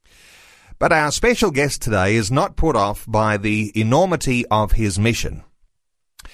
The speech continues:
He's based in the nation of Bangladesh, and he sees his nation as a land of opportunity to be salt and light in communities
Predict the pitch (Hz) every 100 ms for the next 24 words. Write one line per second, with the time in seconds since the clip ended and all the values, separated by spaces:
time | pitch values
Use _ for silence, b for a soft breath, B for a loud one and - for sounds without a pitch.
0 | B B - 131 92 143 190 139 - -
1 | - - 131 147 156 113 - 117 113 110
2 | - 117 117 131 120 117 123 120 - -
3 | - - _ B B B - 104 127 -
4 | 202 262 233 185 151 - 95 82 - 113
5 | 107 120 113 - - 120 117 117 190 262
6 | 220 131 127 139 - 226 214 82 55 -
7 | - 123 110 - 180 220 233 - - 139
8 | 107 131 165 175 - 117 113 113 131 196
9 | 185 185 185